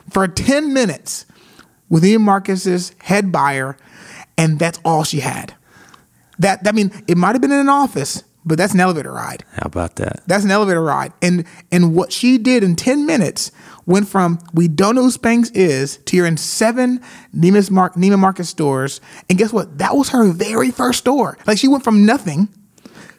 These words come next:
Speaker 1: to Neiman Marcus because of an elevator pitch that was ten minutes long.
Speaker 2: Wow.
Speaker 1: And so when we talk about what the difference can be when you talk about a pitch, the first people who bought her product was Neiman Marcus.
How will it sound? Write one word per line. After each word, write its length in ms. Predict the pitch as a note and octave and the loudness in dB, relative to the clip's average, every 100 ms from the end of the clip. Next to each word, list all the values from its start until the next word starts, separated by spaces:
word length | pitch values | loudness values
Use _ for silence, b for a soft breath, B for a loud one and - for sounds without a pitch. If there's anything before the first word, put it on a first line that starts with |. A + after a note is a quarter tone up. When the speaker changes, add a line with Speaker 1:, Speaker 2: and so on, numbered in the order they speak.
| B - | B -2
Speaker 1:
to 100 | G#3+ | 2
Neiman 220 | G#3 A3 | 4 4
Marcus 520 | G#3 G#3+ - - - - _ _ b b b b _ | 2 0 -4 -14 -16 -20 _ _ b b b b _
because 320 | G#3 - A#3 | -4 0 0
of 60 | G#3 | 2
an 100 | F#3 | 0
elevator 340 | G3 B3 G#3+ | 0 2 0
pitch 220 | F3 F#3 - | 0 -4 -4
that 140 | E3 | -2
was 120 | D#3+ | -2
ten 340 | - - A#3 A3 | -4 0 2 2
minutes 260 | G3+ F3 | 0 -2
long. 360 | D#3 B2+ - - - _ | -6 -6 -8 -16 -20 _
Speaker 2:
Wow. 320 | - F2 F2+ - B B B | -6 -4 -6 -8 B B B
Speaker 1:
And 160 | - F#3+ | 0 0
so 240 | F#3 G3 F#3+ - | 2 0 0 -2
when 140 | G3 | 2
we 60 | A3 | 2
talk 120 | - | 2
about 220 | C4+ A3+ | 0 -2
what 160 | F3+ G#3+ | 0 -2
the 60 | F#3 | 0
difference 340 | F3 G#3 G3+ | 0 0 -4
can 180 | - E3 | -2 -4
be 340 | D3 G#3 E3 | 0 0 0
when 220 | D#3+ E3 E3+ | 0 2 2
you 40 | |
talk 140 | F3 | 2
about 140 | E3+ D#3+ | -2 -4
a 40 | |
pitch, 580 | C#3+ - G3 B2+ - - B B B B - | -4 0 0 -2 -8 -10 B B B B 0
the 140 | G#3 | 0
first 600 | G3 - D4 F4 E4+ - | 0 -4 -2 0 -4 -8
people 400 | - E4 E4 - | 2 2 2 -6
who 140 | A3 | -4
bought 320 | G3+ F#3 A#3+ - | -2 0 0 2
her 160 | C#4+ | 0
product 640 | C#4+ D#4 F3 C4 - - - _ _ _ _ _ - _ _ _ _ - | 0 0 0 -2 -6 -14 -20 _ _ _ _ _ -20 _ _ _ _ -2
was 160 | D#3+ | 2
Neiman 200 | F3 F#3 | 4 4
Marcus. 520 | F3+ D#3 - - - | 2 -2 -6 -18 -20